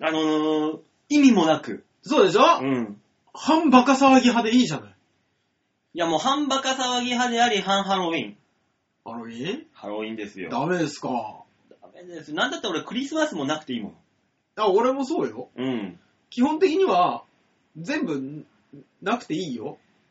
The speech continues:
Speaker 1: とりあえずあれでしょ？そういうイベントって、あのー、日本の男たちが性欲を満たしたいがために盛り上がってるだけのイベントでしょ？結局は。
Speaker 2: で、女子が盛り上がったから男子も盛り上がんなきゃってなるだけでしょ？
Speaker 1: ねえ、ねえ、盛り上がったら、ね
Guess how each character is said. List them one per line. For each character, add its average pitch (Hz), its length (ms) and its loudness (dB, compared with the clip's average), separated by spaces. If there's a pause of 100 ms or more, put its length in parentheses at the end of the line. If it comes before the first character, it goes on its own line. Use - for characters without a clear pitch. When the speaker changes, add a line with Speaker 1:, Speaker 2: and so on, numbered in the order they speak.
(160)
Speaker 1:
と 220 80 -12
り 311 100 0
あ 330 40 2
え - 20 0
ず 240 80 2
あ 247 40 2
れ 269 80 0
で 269 40 -4
し 302 60 -4
ょ？ 370 160 -2
そ 330 180 -2
う 320 60 -2
い 277 40 -2
う 277 40 0
イ - 20 -2
ベ 302 140 -2
ン 302 40 -8
ト 311 120 -6
っ - 0 -
て、 233 180 -2
あ 190 80 0
の 180 580 -4
ー、 175 60 -10
日 226 160 -2
本 294 180 -2
の 285 140 -4
男 277 320 -6
た 240 120 -4
ち 180 100 -10
が 139 400 0 (320)
性 302 240 2
欲 302 240 -2
を 277 80 -2
満 262 120 -2
た 320 140 -2
し - 80 -8
た 349 140 2
い - 20 -2
が 269 120 -2
た 208 120 -6
め 240 140 -2
に 180 160 -2
盛 156 160 -2
り 180 80 0
上 185 60 -2
が 190 100 -4
っ - 20 -20
て 156 80 -16
る 139 60 -6
だ 143 80 -2
け 139 80 -6
の 113 260 -6 (320)
イ 160 80 -8
ベ 190 120 2
ン - 20 -6
ト 190 80 -8
で 196 100 -2
し 254 60 -6
ょ？ - 80 -6
結 - 180 -6
局 101 140 -10
は。 - 140 -12 (240)
Speaker 2:
で、 160 260 -4
女 196 220 -2
子 233 100 -6
が 165 100 -2
盛 143 200 -4
り 151 40 -4
上 147 80 -2
が 165 100 0
っ - 40 -10
た 135 100 -6
か 127 80 -2
ら 123 100 -6
男 151 240 -4
子 156 80 -10
も 123 120 -8
盛 127 140 -2
り 135 40 0
上 135 80 0
が 151 100 -2
ん 165 60 -6
な 139 80 -6
き - 80 -12
ゃ - 40 -14
っ - 20 -16
て 113 140 -20
な 120 120 -12
る 110 100 -10 (220)
だ 107 120 -16
け 127 80 -8
で 107 80 -10
し - 120 -20
ょ？ 180 260 -14
Speaker 1:
ね 160 400 -8
え、 - 40 -14
ね 180 120 -6
え、 - 20 -8
盛 139 140 -4
り 151 120 -2
上 151 60 -4
が 147 100 -4
っ - 60 -10
た 127 80 -10
ら、 117 60 -6
ね 113 80 -10